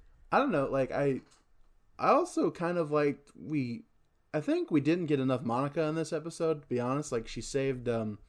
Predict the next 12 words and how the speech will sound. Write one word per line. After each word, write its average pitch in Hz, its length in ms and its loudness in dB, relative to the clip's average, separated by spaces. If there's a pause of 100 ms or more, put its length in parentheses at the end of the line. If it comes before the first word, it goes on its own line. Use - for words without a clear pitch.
(540)
Tommy 143 320 2
and 120 120 0
Billy 127 260 6
with 123 120 4
her 110 100 2
powers. 131 580 0 (320)
Um, 113 400 -2 (1500)
like, 113 400 -2
uh, 107 300 0 (380)
the 127 120 -6
way 139 140 6
they 120 420 6